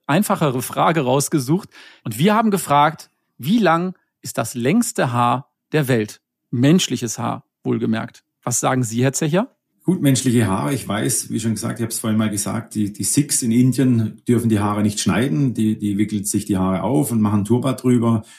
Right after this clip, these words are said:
Speaker 2: und irgend, von dem her weiß ich, irgendwann bricht ein Haar, irgendwann wird's zu lang. Und ich hätte jetzt gesagt, so ein Meter zwanzig, ein Meter fünfzig, so in diesem Bereich.
Speaker 1: Ein Meter zwanzig, ein Meter fünfzig.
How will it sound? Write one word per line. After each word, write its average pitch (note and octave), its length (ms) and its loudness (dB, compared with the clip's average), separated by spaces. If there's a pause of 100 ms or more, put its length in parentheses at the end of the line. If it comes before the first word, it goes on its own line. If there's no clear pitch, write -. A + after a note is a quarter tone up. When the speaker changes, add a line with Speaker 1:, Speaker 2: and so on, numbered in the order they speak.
(140)
Speaker 2:
und G#2+ 220 2
irgend, G#2+ 320 2
von G#2 120 0
dem G#2 140 2
her A2+ 140 4
weiß G#2 240 -2
ich, A2+ 80 -2
irgendwann G#2+ 320 0
bricht - 340 0
ein G#2 140 2
Haar, F2 260 0
irgendwann G2 320 0
wird's - 300 -2
zu G#2+ 100 0
lang. A2+ 380 0 (440)
Und A2+ 60 2
ich G2+ 80 4
hätte A#2 140 2
jetzt - 160 -2
gesagt, G#2+ 340 -4
so - 80 -6
ein G#2 120 0
Meter G2 260 0
zwanzig, F#2+ 360 -4
ein G2 100 4
Meter F2+ 180 0
fünfzig, F2+ 500 -6
so F#2 120 -8
in F2+ 60 -6
diesem F#2 220 -6
Bereich. - 520 -12 (1000)
Speaker 1:
Ein F3+ 280 2
Meter F#3+ 320 0
zwanzig, D#3 680 -4 (140)
ein C#3 320 0 (160)
Meter B2+ 500 -2
fünfzig. - 920 0